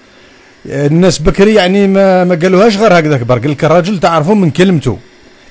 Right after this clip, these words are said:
إنسان اللي عنده الوعد هذاك تلقاه إنسان صادق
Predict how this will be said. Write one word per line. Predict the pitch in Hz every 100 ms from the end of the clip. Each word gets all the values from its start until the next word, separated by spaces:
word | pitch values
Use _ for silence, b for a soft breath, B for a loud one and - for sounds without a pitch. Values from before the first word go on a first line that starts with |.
| -
إنسان | 175 147 247 254 214
اللي | 180 170
عنده | 160 190 151 156
الوعد | 131 123 165 214 240 151 - - - B B B B
هذاك | - 135 139 180 165
تلقاه | - 175 151 185 156
إنسان | 151 139 165 135
صادق | 120 180 180 151 185